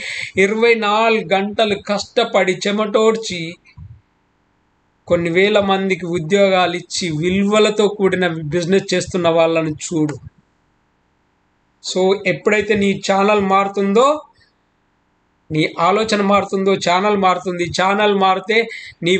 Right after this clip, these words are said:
work style మారుతుంది. నీ work style మారితే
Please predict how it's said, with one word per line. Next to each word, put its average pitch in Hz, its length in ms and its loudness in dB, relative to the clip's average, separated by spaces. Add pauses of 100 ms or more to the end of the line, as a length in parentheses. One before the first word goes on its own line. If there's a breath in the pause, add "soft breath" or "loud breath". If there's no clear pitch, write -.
(100)
work - 340 0
style 220 320 0 (100)
మారుతుంది. 185 420 -2
నీ 180 120 0 (120)
work 190 280 0
style 226 340 2 (120)
మారితే 202 440 2